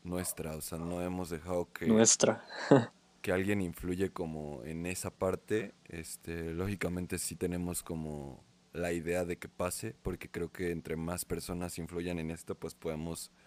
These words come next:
Speaker 1: indagar y, y encontrar como mucho más de nosotros, pero pues sí, es, es muy padre eso, ¿no? Porque sí nos lo han dicho bastante, así es como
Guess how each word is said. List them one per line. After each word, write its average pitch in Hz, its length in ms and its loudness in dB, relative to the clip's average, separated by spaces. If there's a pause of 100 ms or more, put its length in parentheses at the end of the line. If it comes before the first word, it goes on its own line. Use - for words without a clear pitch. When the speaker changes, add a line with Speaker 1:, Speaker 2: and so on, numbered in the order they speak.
(340)
Speaker 1:
indagar 90 640 2
y, 80 160 -2
y 76 520 -4
encontrar 82 500 -4
como 87 220 0
mucho 80 340 -4
más 85 540 -4 (180)
de 87 120 -2
nosotros, 92 680 -4
pero 87 480 0 (540)
pues 95 180 8
sí, 117 280 6 (180)
es, 95 260 4
es 104 280 0
muy 110 180 4
padre 101 420 6
eso, 92 240 -2
¿no? 85 280 -4
Porque 90 260 -6
sí - 140 -4
nos 98 140 2
lo 90 100 4
han 90 120 0
dicho 90 260 -4
bastante, 82 440 -4
así - 180 -6
es 82 100 -6
como 85 340 -4